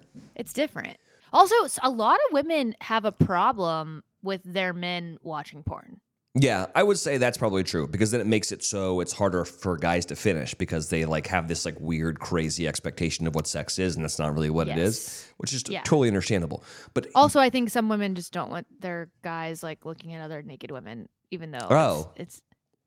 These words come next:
Speaker 1: like, I think a lot of women feel that way.
Speaker 2: You, like a psychopath, you use your brain.
Speaker 1: Yeah.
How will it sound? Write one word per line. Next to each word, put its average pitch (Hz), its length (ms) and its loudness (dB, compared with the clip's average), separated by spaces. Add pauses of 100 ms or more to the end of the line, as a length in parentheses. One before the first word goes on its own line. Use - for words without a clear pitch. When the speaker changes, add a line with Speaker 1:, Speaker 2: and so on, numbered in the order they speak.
(120)
Speaker 1:
like, 214 100 -4
I 254 80 2
think 254 160 0
a 233 40 2
lot 202 180 4
of 202 80 2
women 143 220 -6
feel - 180 -12
that - 100 -10
way. - 220 -10 (420)
Speaker 2:
You, 165 440 4
like 127 180 4
a 110 40 4
psychopath, - 1000 -2
you 113 160 6
use 113 260 6
your 113 100 0
brain. 95 540 4
Speaker 1:
Yeah. 71 60 -6